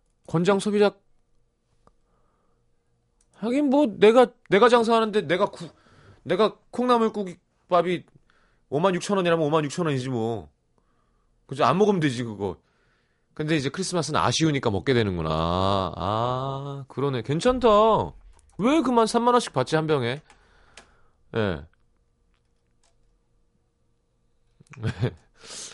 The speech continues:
그렇구나. 신기하네요. 어... 그죠? 특수니까. 네. 숙박업 이쪽도 거의 뭐 방이 꽉꽉 찬 데죠.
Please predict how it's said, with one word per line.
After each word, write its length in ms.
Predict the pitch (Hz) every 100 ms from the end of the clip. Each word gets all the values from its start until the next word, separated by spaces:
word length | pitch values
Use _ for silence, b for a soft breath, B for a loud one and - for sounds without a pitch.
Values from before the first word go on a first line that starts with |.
| B B B _
그렇구나. 420 | - 139 165 143
신기하네요. 880 | - 208 208 165 117 95 98 98 76 - _ _ _ _ _ _ _ -
어... 800 | - - - 80 87 80 82 82 _ _ _ _ _ _ _ _ _ _ _ _ -
그죠? 360 | - 120 117 127
특수니까. 760 | - 180 202 165 - 90 104 113 _
네. 340 | - 73 76 95 - _ _ _ _ _ _ _ _ _ _ _ _ - B B B B B
숙박업 720 | - 240 - 254 233 220 - _ -
이쪽도 420 | 143 180 147 156
거의 300 | - 131 127
뭐 280 | 107 101 92 -
방이 260 | - 127
꽉꽉 320 | - 131 147
찬 180 | - 180
데죠. 380 | 143 76 85